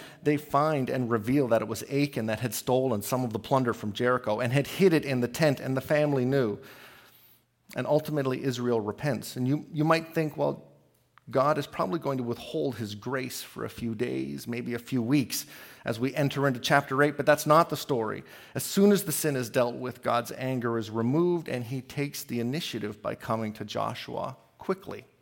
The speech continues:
with words of great encouragement. He is quick to restore. Psalm twenty-three three says, "He restores my soul." God is the great restorer, and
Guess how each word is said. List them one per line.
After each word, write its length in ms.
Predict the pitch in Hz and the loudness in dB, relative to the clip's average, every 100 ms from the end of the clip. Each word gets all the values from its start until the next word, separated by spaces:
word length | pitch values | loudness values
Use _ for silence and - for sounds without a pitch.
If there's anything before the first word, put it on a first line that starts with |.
| _ - - | _ -20 -10
with 160 | 127 120 | -8 -2
words 360 | 160 208 202 160 | 8 10 10 6
of 140 | 120 | -2
great 320 | 139 175 175 - | 2 2 2 -2
encouragement. 840 | 139 131 - 151 139 - 101 98 - - - - | -4 -4 -4 -2 -2 -2 -6 -6 -12 -18 -18 -12
He 320 | - 190 165 | 0 2 2
is 420 | 180 170 127 120 - - - | 2 2 2 -2 -10 -18 -4
quick 400 | - 170 - - | 0 0 -2 -10
to 100 | 151 | -6
restore. 720 | 120 127 - 165 147 110 123 - - - - - | -6 -6 -2 -2 0 -4 -6 -14 -20 -18 -18 -4
Psalm 300 | - 175 165 | 2 2 2
twenty-three 720 | - 180 160 - 170 180 165 | 2 2 2 -2 -4 -2 -2
three 420 | - 165 180 165 | -6 -4 -4 -4
says, 440 | - 165 160 143 | -2 0 -2 -2
"He 220 | - - | -8 -8
restores 880 | 170 139 - - 180 170 127 120 117 - | -6 -6 -10 -4 -4 -2 -6 -8 -10 -8
my 240 | 110 110 | -6 -6
soul." 680 | - - 185 175 110 90 - - - - - | -8 -4 -2 -2 -4 -10 -14 -20 -20 -16 0
God 320 | 156 170 160 | 4 4 4
is 340 | 185 190 160 131 | 8 8 8 2
the 80 | 135 | 0
great 340 | 139 135 127 | 2 2 0
restorer, 680 | 117 - - 147 127 113 - | -6 -4 0 2 4 2 2
and 200 | 120 | -4